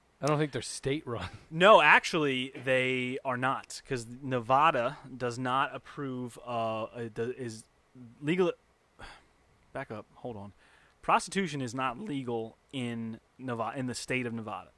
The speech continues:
Speaker 2: It's
Speaker 1: Uh,
Speaker 2: legal in a few
Speaker 1: Counties?
Speaker 2: counties
Speaker 1: Ah, okay.
Speaker 2: and municipalities.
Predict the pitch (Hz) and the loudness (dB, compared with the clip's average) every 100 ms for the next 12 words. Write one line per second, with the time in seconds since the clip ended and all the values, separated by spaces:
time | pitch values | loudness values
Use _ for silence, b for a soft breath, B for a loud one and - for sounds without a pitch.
0 | - 101 95 92 120 139 185 202 151 135 | -10 -8 -6 -6 -2 2 2 2 4 4
1 | 123 120 - 127 120 120 117 110 - 117 | 4 0 -4 -6 -6 -6 -10 -12 -12 -8
2 | 131 135 131 123 120 117 113 143 139 143 | -4 -2 0 -2 -4 -4 -4 -2 -2 -4
3 | - 135 127 120 113 117 123 123 110 120 | -4 0 0 0 -2 -2 0 0 -2 -6
4 | 120 117 117 110 - 110 110 107 - | -6 -6 -6 -6 -8 -8 -8 -12 -16